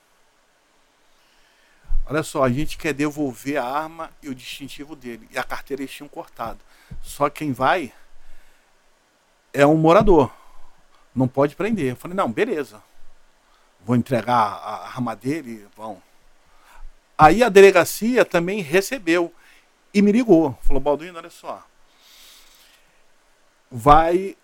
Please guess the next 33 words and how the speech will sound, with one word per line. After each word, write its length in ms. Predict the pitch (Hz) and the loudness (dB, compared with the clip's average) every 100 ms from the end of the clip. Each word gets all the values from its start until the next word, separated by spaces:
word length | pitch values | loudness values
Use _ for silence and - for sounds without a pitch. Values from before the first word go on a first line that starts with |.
| - | -6
Eu 80 | 151 | -4
falei, 180 | 196 | -2
"Não, 220 | 185 165 156 | -2 0 2
eu 140 | 139 | 2
recebi 760 | 113 147 - 185 127 139 185 - - - - | 2 -2 -2 -6 -6 -14 -14 -6 -6 -6 -14
esse, 260 | - 131 170 - _ _ _ _ _ _ - - - - | -16 -16 -16 -20 _ _ _ _ _ _ -10 -8 -8 -10
essa 180 | 135 | -6
ligação 420 | 156 160 160 - 185 | -2 -2 -2 -6 -12
aqui. 240 | 185 131 | -12 -8
Então, 320 | 127 - 196 - | -8 -6 -8 -8
o 80 | 196 | -12
que 180 | 147 233 | -4 0
que 80 | 240 | 2
é 40 | |
pra 120 | - | 2
fazer? 380 | - 202 139 135 | 4 2 0 -4
O 40 | 127 | -2
que 200 | - 196 | 0 0
que 80 | |
vocês 260 | 214 196 190 | 0 -8 -6
querem?" 120 | - | -6
Ele 40 | 160 | -4
falou 140 | 165 | -6
assim, 160 | - 143 - _ | -12 -16 -18 _
"Tira 260 | - 233 214 | 4 6 6
todo 220 | 233 233 | 4 0
mundo." 300 | 170 120 98 _ _ _ _ _ _ _ _ _ _ _ _ _ _ _ _ _ _ _ _ | 0 -2 -6 _ _ _ _ _ _ _ _ _ _ _ _ _ _ _ _ _ _ _ _
A 120 | 135 | -2
gente 280 | 123 151 - | 4 4 4
já 140 | 165 156 | 2 4
sabe 560 | - 143 147 151 160 _ _ - - | 6 6 0 -4 -16 _ _ -20 -10
quem 140 | 147 | -8
são. 300 | 147 - 101 | -6 -2 -4